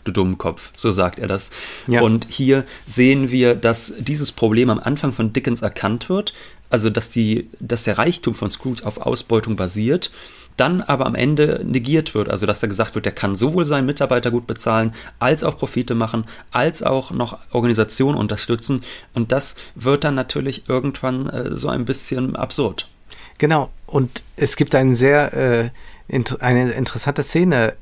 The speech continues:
Speaker 2: in dem Film Alles Geld der Welt. Das ist ein Film von Ridley Scott, der nicht gänzlich gelungen ist, aber es geht eben um diesen Milliardär Getty und der bekommt dann immer irgendwelche Bittbriefe.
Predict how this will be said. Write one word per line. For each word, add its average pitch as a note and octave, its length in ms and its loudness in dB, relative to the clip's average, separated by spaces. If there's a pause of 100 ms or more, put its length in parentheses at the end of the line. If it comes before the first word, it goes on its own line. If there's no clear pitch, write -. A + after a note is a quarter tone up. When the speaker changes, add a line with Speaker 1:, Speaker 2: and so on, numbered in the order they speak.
Speaker 2:
in A#2 220 2
dem A2+ 180 2
Film B2 460 0
Alles A#2+ 340 -2
Geld A#2+ 380 0
der G#2 140 2
Welt. B2 280 2
Das G#2+ 160 -4
ist - 360 -8
ein A#2 100 0
Film B2 200 -2
von A#2+ 160 -2
Ridley A#2 240 -2
Scott, - 260 -4
der A#2+ 80 0
nicht A#2 200 -2
gänzlich A#2 380 -2
gelungen C3 380 0
ist, A#2 180 -2 (300)
aber A#2 360 2 (240)
es - 160 -6
geht C3+ 180 0
eben A#2+ 480 0
um C3+ 220 -2
diesen B2 280 2
Milliardär A2+ 540 2
Getty A#2 420 0
und A2 180 0
der G#2+ 80 2
bekommt B2+ 460 -2
dann B2 200 2 (240)
immer B2 240 0
irgendwelche A#2+ 400 0
Bittbriefe. G2+ 800 -4